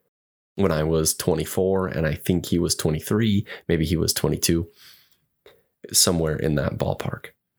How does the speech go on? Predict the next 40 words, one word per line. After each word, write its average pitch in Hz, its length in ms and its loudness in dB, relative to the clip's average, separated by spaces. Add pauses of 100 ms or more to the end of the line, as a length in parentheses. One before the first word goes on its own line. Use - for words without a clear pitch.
(600)
Now, 78 580 0 (760)
he 92 100 -2
reached 117 320 0
out 123 180 2
to 85 120 2
me 80 100 2
because 78 300 0
he 113 280 2
had 95 140 0
heard 92 640 0
through 85 180 0
a 80 60 2
mut-, 85 280 -2
mutual 90 400 0
friend 80 440 2
that 73 300 -2 (520)
I 82 120 -2
no 85 180 2
longer 80 340 0
believe 76 380 0
in 76 80 2
the 78 60 0
church. - 420 0 (1500)
And 82 140 2
he 82 140 2
called 120 380 0
me 117 160 2
up - 260 -4 (160)
out 82 140 0
of 87 60 0
the 104 60 -2
blue, 95 480 0 (640)
and - 200 0
we 90 100 2
had 95 260 0
a 98 60 2
long 92 580 0
discussion 85 500 0
about - 300 -2
it. - 120 -8